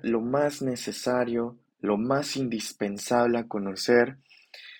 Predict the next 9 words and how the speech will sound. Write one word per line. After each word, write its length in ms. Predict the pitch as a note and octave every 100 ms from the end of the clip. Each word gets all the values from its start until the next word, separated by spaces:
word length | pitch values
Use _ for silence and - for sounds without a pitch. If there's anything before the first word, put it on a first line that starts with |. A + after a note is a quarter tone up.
| _ - _ _
y 300 | - A2+ -
que 560 | - A#2+ A#2 A#2 A2+ A2+
debes 380 | A2 A2 C#3 C3
de 80 | A#2+
dominar 520 | G#2 G2+ G#2 A#2 A#2
como 200 | A2 G#2
estudiante 500 | G2+ G#2 G#2 G#2 G#2+
de 80 | G#2
fisiología. 600 | - - E2+ - -